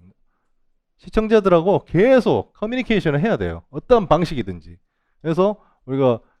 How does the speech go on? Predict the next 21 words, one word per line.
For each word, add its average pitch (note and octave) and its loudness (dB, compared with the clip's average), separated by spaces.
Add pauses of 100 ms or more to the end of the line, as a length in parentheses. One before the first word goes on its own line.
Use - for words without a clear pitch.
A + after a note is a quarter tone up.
(120)
징글 F3+ 2
부분, B2 -4
띠띠리 E3 -8
띠띠 E3 -10
이렇게 C#3+ -6
나오는 A#2+ -4
부분에서, C#3 -4
어, F#2+ -12
마치, B2 -4 (480)
어, D3 -16 (420)
구독자랑 D3+ -2
대화하듯한 C#3+ 2 (140)
그런 C3+ -4
이제 G2+ -4
자막을, F#2+ -6 (280)
어, F#2 -12
넣거나, F#2+ -8 (300)
음, F#2+ -20 (380)
환기를 C#3+ 0
시켜주고. F2+ -14 (1200)
어, F2+ -20